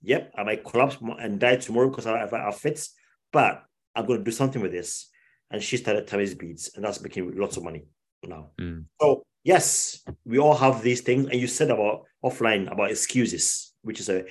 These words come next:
Speaker 1: a big thing, isn't it? And you can make all the excuses that you want. I could happily say, "I've got epilepsy, so I'm gonna give up the business." I mean, I'm flying to India tomorrow, um, next week. I'm going to Dubai as well.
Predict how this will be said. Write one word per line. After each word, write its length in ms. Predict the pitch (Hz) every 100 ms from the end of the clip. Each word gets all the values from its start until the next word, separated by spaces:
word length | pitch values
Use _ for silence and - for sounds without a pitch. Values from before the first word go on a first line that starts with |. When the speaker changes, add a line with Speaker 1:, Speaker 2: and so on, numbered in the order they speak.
| -
Speaker 1:
a 60 | 98
big 340 | 90 107 127 -
thing, 120 | 101
isn't 180 | 98 92
it? 200 | 85 -
And 140 | 113
you 60 | 113
can 120 | -
make 140 | 165
all 160 | 156 170
the 60 | 143
excuses 260 | - 131
that 100 | 120
you 80 | 104
want. 240 | 107 95 - - - -
I 140 | -
could 340 | - 139 - - _ _ -
happily 340 | 185 143 107
say, 240 | - 120
"I've 160 | 123 101
got 180 | 131 120
epilepsy, 540 | 107 113 - 131 135 - _ -
so 160 | -
I'm 80 | 110
gonna 120 | 117
give 140 | 101 120
up 100 | 101
the 60 |
business." 520 | 113 104 90 82 - -
I 40 |
mean, 120 | 113
I'm 100 | 117
flying 420 | 117 - 123 135 135
to 120 | -
India 380 | 113 107 117 110
tomorrow, 680 | - 101 101 98 98 92
um, 100 | 90
next 240 | 95 107 -
week. 160 | 110 -
I'm 80 |
going 160 | 101 110
to 160 | - 87
Dubai 260 | 98 101
as 120 | 90
well. 300 | 90 101 104